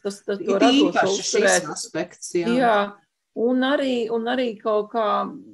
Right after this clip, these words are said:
Speaker 1: nu, tiešām tā, tās plus un pauzes, pie mums šodien,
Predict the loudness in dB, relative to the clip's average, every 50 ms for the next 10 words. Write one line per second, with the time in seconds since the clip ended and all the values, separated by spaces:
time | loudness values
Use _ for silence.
0 | -16 -12 -10 -10 -12 -12 _ _ _ _ _ _ _ _ _ _ _ _ _ _
1 | _ _ _ 0 0 0 0 -2 -4 -2 0 0 0 0 0 -2 -2 -2 -2 -2
2 | -2 -2 -2 -2 -4 -6 -8 -4 -2 0 2 2 0 -2 -6 -10 -10 -8 -8 -8
3 | -6 -6 -4 -4 -2 -4 -6 -6